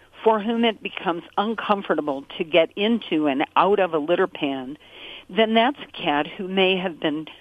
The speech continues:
perfectly litter box trained its whole life, and now all of a sudden it's urinating in places it shouldn't, or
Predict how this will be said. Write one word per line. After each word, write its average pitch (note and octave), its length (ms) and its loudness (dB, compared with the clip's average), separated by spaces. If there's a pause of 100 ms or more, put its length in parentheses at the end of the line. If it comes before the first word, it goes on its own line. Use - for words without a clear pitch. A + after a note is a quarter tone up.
(140)
perfectly B3 600 0
litter F#3 240 -2
box - 400 -6
trained D#3 320 -2
its D3+ 180 -10
whole G3 280 0
life, D3+ 340 0 (400)
and F#3+ 180 2
now G#3 240 4
all G#3+ 420 4
of G#3+ 120 2
a G#3+ 100 -10 (100)
sudden E3+ 380 -2 (240)
it's - 240 -10
urinating G3+ 500 2
in F3 120 0
places D#3 480 -2
it D3+ 120 -4
shouldn't, C#3+ 520 -4 (440)
or G3 380 2